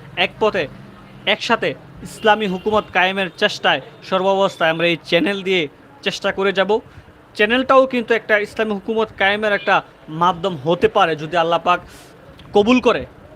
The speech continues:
কারণ এখন সব কিছু কিন্তু অনলাইন, অনলাইনে কিন্তু সব কিছু হচ্ছে।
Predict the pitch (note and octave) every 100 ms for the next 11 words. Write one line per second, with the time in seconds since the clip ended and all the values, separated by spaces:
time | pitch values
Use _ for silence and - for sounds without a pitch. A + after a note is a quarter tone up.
0 | - F3 F#3 - G#3 G#3 A#3+ A3 - G3+
1 | - B3+ A3+ A#3 A#3 A#3+ - - - -
2 | - E3+ F#3+ G3 D3 B2 - - - -
3 | - - - E3+ F#3 G#3 A3 A3 A3+ A3
4 | A3 A3+ A3 - - - - D4 C#4+ -
5 | C4+ A3 F#3 -